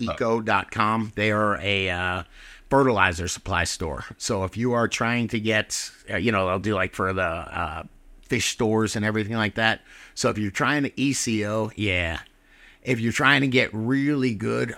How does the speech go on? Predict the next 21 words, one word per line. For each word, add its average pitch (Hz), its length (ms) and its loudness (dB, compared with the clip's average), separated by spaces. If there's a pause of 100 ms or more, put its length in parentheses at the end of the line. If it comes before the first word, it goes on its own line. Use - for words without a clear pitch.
oh 127 180 -2
man, 127 320 2
they 104 100 -2
must 117 240 -2
have 110 80 -8
changed 127 400 0
business. 160 440 0
Yeah, 135 180 2
air 139 140 6
diffuser 113 440 2
stoners, 95 480 -2
hit - 160 -8
s-, - 240 -8
stoners. 90 580 -2 (160)
<laughs> - 160 -14
Hit 170 640 10
that. 139 640 0 (120)
Hit 160 260 6
that 123 220 8
one. 101 300 -4
Yeah. 117 300 4